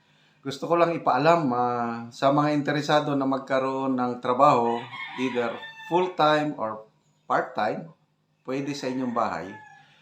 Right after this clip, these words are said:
Ito po, isang income opportunity,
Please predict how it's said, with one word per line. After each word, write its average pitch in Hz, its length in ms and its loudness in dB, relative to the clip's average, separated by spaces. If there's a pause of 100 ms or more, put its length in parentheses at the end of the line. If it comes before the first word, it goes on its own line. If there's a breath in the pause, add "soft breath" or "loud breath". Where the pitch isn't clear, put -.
(400 soft breath)
Ito 147 160 -6
po, 165 240 2
isang 143 640 0
income 151 400 0
opportunity, 139 960 -4